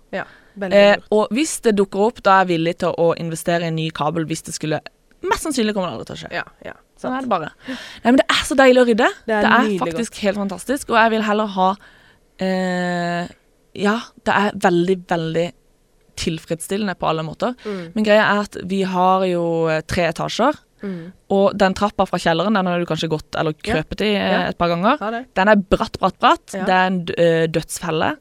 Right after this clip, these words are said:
Speaker 1: Ja.
Speaker 2: Der løper jeg opp og ned, for vi har vaskerom nede.
Speaker 1: Ja.
Speaker 2: Når jeg rydder, opp og ned med kasser, bla, bla, bla.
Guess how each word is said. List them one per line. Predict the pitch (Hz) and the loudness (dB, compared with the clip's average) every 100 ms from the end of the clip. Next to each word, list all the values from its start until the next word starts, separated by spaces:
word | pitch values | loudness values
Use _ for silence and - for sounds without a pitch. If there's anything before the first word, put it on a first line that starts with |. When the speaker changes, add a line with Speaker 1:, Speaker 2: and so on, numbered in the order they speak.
| - | -10
Speaker 1:
Ja. | 190 240 _ | -12 -12 _
Speaker 2:
Der | 180 196 208 | 2 2 2
løper | 196 185 - | 0 0 0
jeg | - | -6
opp | - | -4
og | 170 | -4
ned, | 165 | -4
for | 165 | -4
vi | |
har | 170 | -4
vaskerom | 170 - - 175 | -4 -6 -8 -4
nede. | 160 156 285 - 240 | -2 -2 -2 -4 -12
Speaker 1:
Ja. | 190 180 _ _ - | -12 -12 _ _ -4
Speaker 2:
Når | 185 | 0
jeg | 185 180 | 2 2
rydder, | 185 294 - _ _ _ - | 2 0 -4 _ _ _ -12
opp | - | 0
og | 233 | 2
ned | 220 | 2
med | 220 | 0
kasser, | 202 - 220 233 | -4 0 2 2
bla, | 220 196 | 4 4
bla, | |
bla. | 202 240 | 6 2